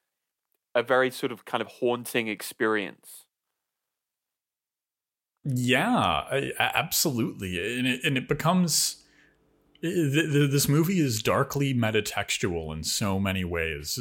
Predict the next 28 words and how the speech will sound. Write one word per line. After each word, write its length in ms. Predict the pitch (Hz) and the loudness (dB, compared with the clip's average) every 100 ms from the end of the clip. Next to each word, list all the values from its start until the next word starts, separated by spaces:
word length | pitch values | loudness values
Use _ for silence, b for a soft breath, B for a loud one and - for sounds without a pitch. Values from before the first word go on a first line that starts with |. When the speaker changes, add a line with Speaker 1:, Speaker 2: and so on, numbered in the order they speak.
| 113 | 0
Speaker 2:
So 140 | 117 | 2
many 160 | 131 131 | 4 2
ways 300 | 117 110 98 | 4 2 2
that 120 | 101 | -2
Tarkovsky 560 | 107 101 90 87 - 85 | -2 0 0 0 -2 -4
couldn't 260 | 101 90 | -4 -4
have 100 | 92 | -6
even 220 | 90 87 | -6 -6
intended, 540 | 80 78 90 85 80 76 | -8 -8 -6 -6 -6 -4
and 140 | 95 | -2
this 120 | 110 | 0
is 140 | 165 113 | 0 0
one 160 | 87 | -2
of 140 | 90 80 | -4 -8
them. 300 | - - - b b b b b b b _ | -12 -14 -18 b b b b b b b _
You 160 | 117 104 | -2 2
know, 160 | 101 | 2
the 140 | 110 104 | 2 2
zone 400 | 104 113 143 104 | 2 4 4 2
leaves 280 | 104 104 104 | 2 0 0
a 60 | |
permanent 440 | - 107 92 87 92 | -2 -2 0 -2 -4
imprint 420 | 85 - 80 85 | -8 -4 -4 -4
on 140 | 85 | -6
anyone 320 | 87 87 85 | -6 -6 -4
who 200 | 87 87 | -4 -6
visits 420 | 82 90 90 131 208 | -6 -4 -2 -2 -4
it, 280 | 226 - | -4 -8